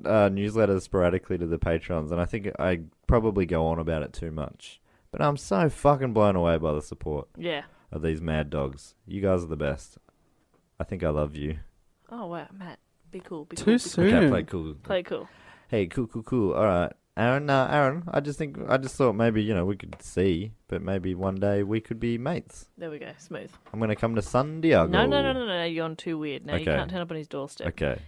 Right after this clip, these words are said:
Speaker 2: if you're ever in San
Speaker 1: Can I
Speaker 2: Diego.
Speaker 1: go to, uh, the Australian Capital Territory and, and visit Laura Cotterill?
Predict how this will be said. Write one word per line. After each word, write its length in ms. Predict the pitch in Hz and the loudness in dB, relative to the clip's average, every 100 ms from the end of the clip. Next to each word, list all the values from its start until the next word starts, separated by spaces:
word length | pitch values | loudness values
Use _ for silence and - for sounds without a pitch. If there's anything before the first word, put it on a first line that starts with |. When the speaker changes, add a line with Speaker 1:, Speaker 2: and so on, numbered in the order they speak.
| - | -8
Speaker 2:
if 200 | 208 - | -8 -8
you're 180 | 143 - | -12 -12
ever 140 | - - | -16 -20
in 100 | - | -8
San 120 | - | 0
Speaker 1:
Can 100 | 135 | 4
I 200 | 131 131 123 | 6 6 6
Speaker 2:
Diego. 60 | |
Speaker 1:
go 420 | 127 131 123 110 | 6 8 8 8
to, 60 | - | 4
uh, 340 | 101 101 98 87 | 4 6 6 2
the 180 | 92 98 | 0 -2
Australian 340 | - 107 104 | -2 -2 -2
Capital 320 | 113 104 95 | -2 -2 -2
Territory 540 | - 110 120 - 156 170 | 0 0 0 -2 -6 -6
and, 200 | 107 - | -8 -8
and 200 | 92 92 | -6 -6
visit 340 | 101 104 - _ - | -2 -2 -4 _ -8
Laura 500 | 101 110 131 156 165 | -2 2 4 4 0
Cotterill? 420 | - - 143 87 | -6 -6 -4 -2